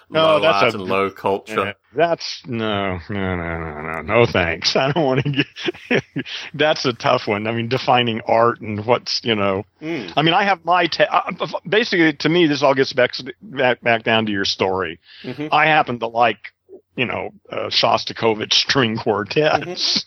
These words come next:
Speaker 2: Mm-hmm.
Speaker 1: <laughs> You know, most people don't like that.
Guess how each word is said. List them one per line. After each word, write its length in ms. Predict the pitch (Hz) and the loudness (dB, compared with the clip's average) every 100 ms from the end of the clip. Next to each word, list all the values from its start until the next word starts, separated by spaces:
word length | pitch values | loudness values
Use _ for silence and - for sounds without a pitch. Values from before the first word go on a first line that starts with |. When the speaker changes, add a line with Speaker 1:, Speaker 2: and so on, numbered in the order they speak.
| - | -2
Speaker 2:
Mm-hmm. 40 | - | -4
Speaker 1:
<laughs> 40 | _ - - | _ -10 -6
You 80 | |
know, 300 | 82 - 147 - - - - - 226 | -2 0 0 -2 -4 -6 -8 -8 -2
most 460 | 233 240 233 - | 0 2 0 -2
people 280 | 247 220 220 | -2 0 0
don't 220 | 220 226 | 2 2
like 300 | 214 220 220 | 2 0 0
that. 340 | 131 90 - | 0 0 0